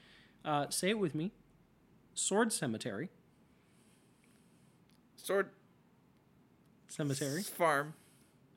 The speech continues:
Speaker 1: Close enough. <laughs> Um, you don't really actually see anything here.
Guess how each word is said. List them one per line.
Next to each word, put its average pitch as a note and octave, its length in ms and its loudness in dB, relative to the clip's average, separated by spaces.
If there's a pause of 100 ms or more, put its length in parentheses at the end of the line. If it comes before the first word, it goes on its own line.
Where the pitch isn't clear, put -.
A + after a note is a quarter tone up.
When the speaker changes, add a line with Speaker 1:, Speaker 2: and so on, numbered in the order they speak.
Speaker 1:
Close C#3+ 240 -4
enough. G2+ 240 -8
<laughs> D#3 60 -12 (680)
Um, F3 480 4 (640)
you G#3 120 6
don't F4 200 4
really C4 200 2
actually G#3 360 0
see F#3+ 320 2
anything C#3 520 0
here. A2+ 520 -4